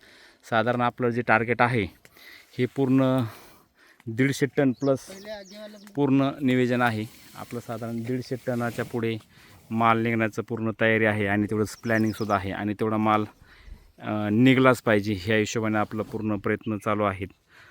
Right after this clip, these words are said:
आणि तेवढा फॉर्मसुद्धा बसत आहे. त्या हिशोबाने खते व्यवस्थापन, फवारण्या, मॅनेजमेंट सगळ्या गोष्टी, अ, प्रॉपरली आहेत आणि सगळ्या गोष्टी एकदम जर रेटनी साथ दिली,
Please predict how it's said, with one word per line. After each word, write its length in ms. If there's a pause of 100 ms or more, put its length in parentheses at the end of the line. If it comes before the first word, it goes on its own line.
(260)
आणि 340
तेवढा 180 (100)
फॉर्मसुद्धा 460
बसत 340
आहे. 440 (560)
त्या 200
हिशोबाने 460
खते 240
व्यवस्थापन, 600
फवारण्या, 460
मॅनेजमेंट 640 (640)
सगळ्या 220
गोष्टी, 460 (340)
अ, 220 (100)
प्रॉपरली 420
आहेत 240 (960)
आणि 440
सगळ्या 300
गोष्टी 280
एकदम 280 (760)
जर 180 (260)
रेटनी 460
साथ 160
दिली, 340